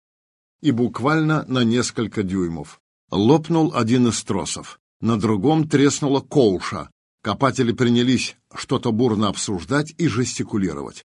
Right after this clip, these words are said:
Через минуту прибыла группа сапёров и стала извлекать из своих ящиков тротиловые шашки, укладывая их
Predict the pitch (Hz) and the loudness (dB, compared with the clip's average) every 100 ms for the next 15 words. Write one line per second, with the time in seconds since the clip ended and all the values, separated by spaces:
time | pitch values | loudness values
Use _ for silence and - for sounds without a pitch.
0 | _ - 143 139 127 147 151 175 160 135 | _ 0 4 6 6 6 6 4 0 2
1 | 135 123 143 113 123 143 110 95 110 113 | 2 2 0 2 2 2 0 -4 -4 -2
2 | 175 170 - - - 143 - 151 147 113 | -2 -2 -6 -8 -2 0 2 4 6 4
3 | 117 139 143 123 120 - 123 104 90 104 | 2 0 0 -2 -2 -4 -2 -2 -2 -2
4 | 139 151 - 156 147 - _ - 127 120 | 0 -2 -4 -4 -4 -8 _ -2 0 0
5 | 151 143 131 131 - 123 98 - 117 - | 2 4 4 2 0 -4 -4 -6 -6 -6
6 | - 117 107 104 135 147 139 143 - 139 | -6 -4 -2 0 -2 0 0 0 0 -2
7 | - | -2